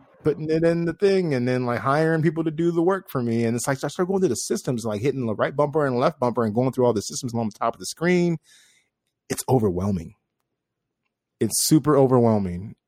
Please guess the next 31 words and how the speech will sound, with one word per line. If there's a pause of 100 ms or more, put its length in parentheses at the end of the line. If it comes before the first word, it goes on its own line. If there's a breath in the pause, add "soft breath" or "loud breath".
(120)
for
you
if
you've
never
played
one
before.
I
did
not
like
it. (260)
Even
Abby
was
like, (840)
"Turn
this
off. (840)
It's
stressing
me
out,
and
I'm
just
watching
you
do
it."